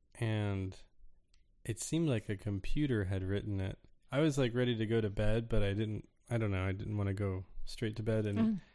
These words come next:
Speaker 1: it was just on A B C or something, and it was, like, all of these actors from these various roles across television, like, combined into, like, a, a cop style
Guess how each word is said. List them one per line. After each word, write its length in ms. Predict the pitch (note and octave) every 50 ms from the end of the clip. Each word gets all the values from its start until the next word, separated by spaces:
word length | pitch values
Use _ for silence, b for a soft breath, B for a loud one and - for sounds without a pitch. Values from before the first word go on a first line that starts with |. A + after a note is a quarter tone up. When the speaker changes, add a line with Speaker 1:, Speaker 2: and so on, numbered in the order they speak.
| B B B
Speaker 1:
it 80 | C3+
was 180 | B2+ B2 B2 A#2+
just 220 | - C3 A#2 -
on 200 | B2 A#2 A2 G#2
A 120 | A2 A2+ A2+
B 140 | G#2 G#2 G2+
C 300 | - - A2+ A2+ A#2 B2+
or 100 | C3 A#2+
something, 520 | - - C#3+ C3+ C#3 C#3+ C#3+ C#3+ C#3+ C3+ - - - - - _ _ - _ _ _ - - -
and 160 | C3 A#2+ A2+ A2+
it 100 | A2 A2+
was, 260 | A2 G#2+ G2 - -
like, 420 | A2+ G#2 G2 G2 G#2+ - - - - - - - - - - - - - _ _ _ _ _ _ - - _ - - - _ _ _ _ _ _ - - -
all 320 | B2+ C3 D3+ E3+ E3+ E3+
of 140 | D#3 C#3 C3
these 260 | C3 B2+ B2 A#2 A2 A#2+
actors 720 | A2+ A2+ A#2 A2+ - - A2 G2+ G2 F#2+ F#2+ - - -
from 480 | - - - - A2 G#2+ G#2+ G#2 G#2 - C3
these 220 | A#2+ A2 G2+ G2
various 540 | G2+ A2 A#2+ B2 A#2+ A#2 A2+ G#2+ - - -
roles 340 | A2 A2 G#2+ G#2+ G#2 G2+ G2
across 400 | G#2 F#2 - A2+ G#2+ G2+ F#2 -
television, 760 | - - A2 G#2 G#2 G2 G2 F#2+ F#2 F#2 G2 F#2 F2+ F2+ F2+ - - - - _ - _ - - -
like, 160 | A#2 G#2+ -
combined 560 | - - A2 G#2+ G2+ A2+ A#2 A#2 A#2 A#2 A2 G#2+
into, 260 | G#2+ G#2 - - A2
like, 280 | G2+ F#2+ G2 F#2+ -
a, 320 | G#2+ G2+ G#2 G#2 A2+ A2+ - - - - _ _ _ _ _ _ _ _
a 80 | - A#2+
cop 440 | - - - - - A#2 A#2 - -
style 840 | - - - A#2+ A2+ A2+ A2 G#2+ G#2+ G#2 G#2 G2+ G2+ G2 G2 G2